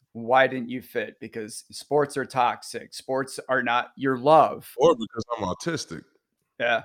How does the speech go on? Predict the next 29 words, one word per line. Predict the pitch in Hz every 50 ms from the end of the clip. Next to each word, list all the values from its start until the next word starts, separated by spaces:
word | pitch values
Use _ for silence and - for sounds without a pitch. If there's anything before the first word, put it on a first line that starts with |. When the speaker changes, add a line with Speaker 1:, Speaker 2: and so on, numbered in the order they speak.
| - _ _ _ _ _ _ _ _ _ _ _
Speaker 2:
Like, | 95 98 98
when | 98 98 98
your | 98 98
brain | 90 95 107 113 117 110
is | 101 95 -
hardwired | 101 107 107 98 95 101 101 101 98 95 92 87
differently | 101 104 - 101 98 95 92
than | 90 90
everybody | 95 98 98 95 90 95 92 92 92 92
else's, | 92 95 92 92 90 85 85 82 85
almost | 90 95 98 95 87 -
everything | 98 98 95 98 87 98 95 92
you | 92 92
say | 87 - - 95 92 90 87 82
seems | - - 92 90 92 85 -
to | - 87
be, | 78 90 85
like, | 82 82 80 76 -
controversial | - - 90 87 87 - 110 107 90 127 127 120 110 95 - - 92 82 78 78 76 73 78
or | 76 69 65 60 - - - - _ _ _ _ _ -
Speaker 1:
Mm. | 107 110 113 113 113 110
Speaker 2:
you're | 110 123 117
not | 92 90 87 90 92 92 98
with | 104 - -
the | 101
team, | 98 - - 135 135 131 123 110 101 92 87 85 82 78 78 87
you | 107 113
know, | 107 95 90 90 92
like, | 92 92 90 90 90